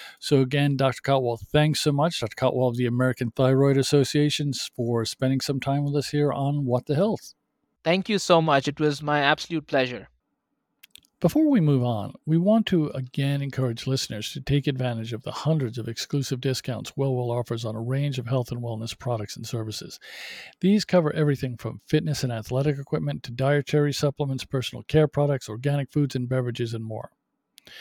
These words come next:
Speaker 1: Signing up is easy and free. Just visit us at well well U S A dot com,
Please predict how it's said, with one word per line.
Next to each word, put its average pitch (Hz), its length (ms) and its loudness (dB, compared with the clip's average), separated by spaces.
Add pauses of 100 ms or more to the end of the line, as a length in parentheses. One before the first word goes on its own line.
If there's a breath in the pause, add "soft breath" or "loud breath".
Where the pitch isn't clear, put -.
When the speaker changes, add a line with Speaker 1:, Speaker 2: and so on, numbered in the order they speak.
(380 loud breath)
Speaker 1:
Signing 254 420 6
up 143 200 0
is 135 160 -6
easy 143 360 0
and 113 120 -4
free. - 300 -6 (640 loud breath)
Just 156 280 4
visit 170 260 6
us 135 220 2
at 135 100 -8
well 131 280 0
well 151 160 4
U 156 140 2
S 147 140 -2
A 151 140 4
dot 151 240 2
com, 147 400 -2